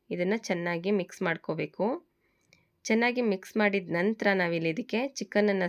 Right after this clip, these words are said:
ಸೇರಿಸಿ ಅದನ್ನು ಕೂಡ ಚೆನ್ನಾಗಿ ಮಿಕ್ಸ್ ಮಾಡಿ ಮ್ಯಾರಿನೇಟ್ ಮಾಡಿ ಇಡಬೇಕಾಗತ್ತೆ. ಚಿಕನ್ನು ನೋಡಿ ನೀರನ್ನು ಸೋಸಿ ಚೆನ್ನಾಗಿ ಇಟ್ಕೊಂಡಿರ್ಬೇಕು. ವಾಶ್ ಮಾಡಿದ ನಂತರ ನೀರಿರಬಾರ್ದು ಚಿಕನಲ್ಲಿ, ಆ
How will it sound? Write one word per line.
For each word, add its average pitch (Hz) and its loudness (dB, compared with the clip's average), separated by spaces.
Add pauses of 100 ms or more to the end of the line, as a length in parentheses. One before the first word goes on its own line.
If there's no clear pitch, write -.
ಸೇರಿಸಿ 165 0 (720)
ಅದನ್ನು 185 0
ಕೂಡ 180 -2 (120)
ಚೆನ್ನಾಗಿ 175 0 (120)
ಮಿಕ್ಸ್ - -4
ಮಾಡಿ 170 2 (440)
ಮ್ಯಾರಿನೇಟ್ 190 2 (100)
ಮಾಡಿ 165 2 (440)
ಇಡಬೇಕಾಗತ್ತೆ. 175 0 (600)
ಚಿಕನ್ನು 247 0 (100)
ನೋಡಿ 196 2 (100)
ನೀರನ್ನು 202 4
ಸೋಸಿ 208 -2
ಚೆನ್ನಾಗಿ 180 0
ಇಟ್ಕೊಂಡಿರ್ಬೇಕು. 170 -4 (120)
ವಾಶ್ - -2
ಮಾಡಿದ 185 0
ನಂತರ 185 -2 (580)
ನೀರಿರಬಾರ್ದು 190 2
ಚಿಕನಲ್ಲಿ, 165 -2 (120)
ಆ 185 2